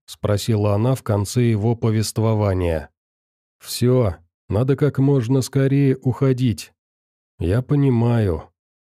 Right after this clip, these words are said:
Она посмотрела на него странным взглядом и улыбнулась. Вероятно, те два жлоба в коридоре много дали бы за её улыбку,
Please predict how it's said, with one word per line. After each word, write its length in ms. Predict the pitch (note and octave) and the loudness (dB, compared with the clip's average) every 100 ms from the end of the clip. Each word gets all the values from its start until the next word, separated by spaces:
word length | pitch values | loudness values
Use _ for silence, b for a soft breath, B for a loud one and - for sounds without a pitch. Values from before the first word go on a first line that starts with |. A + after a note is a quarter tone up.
| _ | _
Она 240 | F2+ A2+ D3 | -2 0 0
посмотрела 720 | D3+ C#3+ C3+ C3+ D#3 D3 B2+ | 0 0 0 2 2 2 2
на 100 | B2 | 2
него 360 | B2 B2 C#3 | 2 2 0
странным 680 | - - C3+ C3+ B2 A2 F#2+ | -2 0 2 2 2 2 0
взглядом 600 | E2+ G2 C3+ C3+ C3 C3 | -2 0 0 2 2 0
и 200 | - C3 | 0 0
улыбнулась. 880 | B2+ B2 A2+ A#2+ G#2 F#2 D#2+ - - _ _ _ _ _ _ _ - | 2 2 2 2 0 -2 -4 -10 -20 _ _ _ _ _ _ _ -6
Вероятно, 720 | E2+ F#2+ A#2+ E3 D#3 D#3 D3+ | -2 0 2 2 2 2 0
те 220 | D3 D#3+ | 2 0
два 300 | B2+ C3+ D3+ | 2 2 2
жлоба 500 | A#2 B2+ C#3 C3 E3 | 2 2 2 2 0
в 80 | C#3+ | 0
коридоре 720 | - B2 B2 C3 A2+ F2 D2+ _ | 0 0 2 2 2 -2 -4 _
много 420 | G#2+ B2+ D#3 C#3+ | -2 2 2 0
дали 240 | C3+ D#3+ C#3 | 2 2 2
бы 220 | A2+ B2 | 0 0
за 160 | G#2 C3 | 2 2
её 260 | C3+ C3+ | 2 2
улыбку, 800 | C3+ C#3 C#3 C3+ - - F#2+ | 0 0 2 2 -2 -2 -2